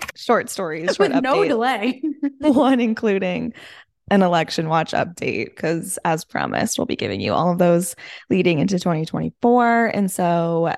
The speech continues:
Speaker 1: Democratic Senator Bob Casey will seek for a fourth term in office, bringing the power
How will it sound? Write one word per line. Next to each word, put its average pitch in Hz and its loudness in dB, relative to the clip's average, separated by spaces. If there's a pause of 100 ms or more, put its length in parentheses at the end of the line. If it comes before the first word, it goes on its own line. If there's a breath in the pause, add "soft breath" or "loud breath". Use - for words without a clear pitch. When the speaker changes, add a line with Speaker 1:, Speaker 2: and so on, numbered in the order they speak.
(140)
Speaker 1:
Democratic 240 -2
Senator 170 0
Bob 165 0
Casey 170 -2
will 170 2
seek 156 -8
for - -2
a 170 0
fourth 165 0
term 160 -2
in 156 -2
office, 165 2
bringing 165 -2
the 160 -2
power 160 0